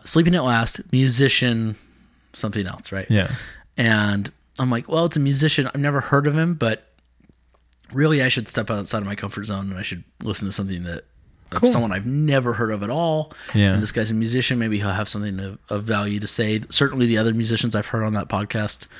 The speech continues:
Speaker 1: have had valuable things to say. Ben
Speaker 2: Totally.
Speaker 1: Gibbard has a, has a really good one.
Speaker 2: Oh,
Speaker 1: Um,
Speaker 2: wow. I didn't know he was on there.
Speaker 1: yeah, uh, the Avett Brothers, Avett
Speaker 2: Cool.
Speaker 1: Brothers have one. Um, there's some really good ones on there.
Speaker 2: Yeah.
Speaker 1: And of musicians,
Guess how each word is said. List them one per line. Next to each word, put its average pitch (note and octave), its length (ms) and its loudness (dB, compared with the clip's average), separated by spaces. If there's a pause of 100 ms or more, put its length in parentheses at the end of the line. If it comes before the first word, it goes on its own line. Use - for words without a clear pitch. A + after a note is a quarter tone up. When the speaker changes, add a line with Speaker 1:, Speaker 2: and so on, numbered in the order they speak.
(300)
Speaker 1:
have - 140 -8
had G2+ 160 0
valuable G2+ 320 -2
things G2 240 -4
to - 60 -8
say. F#2+ 140 -2
Ben G2+ 180 -2
Speaker 2:
Totally. G#2 240 6
Speaker 1:
Gibbard A2 380 2 (160)
has G#2 280 -2
a, G2+ 320 -2
has G#2+ 180 -2
a G2 60 -2
really G2 160 -2
good G2+ 180 -2
one. G2 480 -2
Speaker 2:
Oh, B2 80 8
Speaker 1:
Um, - 20 6 (220)
Speaker 2:
wow. G#2+ 240 2
I C2 100 -4
didn't B2 160 0
know F2+ 120 -2
he E2+ 60 -4
was E2+ 100 -8
on E2 180 -6
there. G#2 340 -6
Speaker 1:
yeah, C3 360 4
uh, A2 280 2
the G2+ 120 -4
Avett A2+ 360 0
Brothers, A#2 440 0
Avett G#2+ 320 -4
Speaker 2:
Cool. G#2+ 100 2
Speaker 1:
Brothers A2 480 0
have A2+ 200 0
one. G#2+ 500 -2
Um, F#2+ 420 -2 (180)
there's A#2 120 -2
some G#2+ 160 2
really A2 160 0
good G2+ 120 -4
ones - 200 -14
on - 100 -12
there. - 160 -14 (160)
Speaker 2:
Yeah. G2+ 180 2
Speaker 1:
And F#2+ 360 -4
of G#2+ 160 -6
musicians, G#2 540 -4